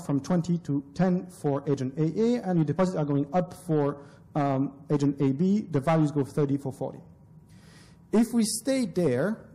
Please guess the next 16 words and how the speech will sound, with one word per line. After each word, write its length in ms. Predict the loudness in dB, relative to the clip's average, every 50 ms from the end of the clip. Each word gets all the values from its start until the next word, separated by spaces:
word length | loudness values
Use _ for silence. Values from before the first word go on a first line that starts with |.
| -20 -20 -20 -6 -2
that 180 | -2 -2 -2 -2
would 140 | -2 -2 0
be 120 | 0 2 4
an 100 | 4 4
issue 220 | 4 4 2 -2
for 120 | -2 -2
the 80 | -2 -2
banks, 320 | 0 0 0 0 -2 -6
because 460 | -6 -8 -6 -4 -2 -2 -2 -4 -6 -6 -2
as 180 | -2 -2 0 0
you 60 | -2 -2 -2
see, 320 | 0 2 2 2 2 0 -2 -6 -2
the 100 | 0 2
li-, 220 | 4 4 4 2 2
the 80 | 2 4
liabilities 760 | 4 4 4 4 2 0 0 -2 -2 -2 -2 -2 -4 -8 -14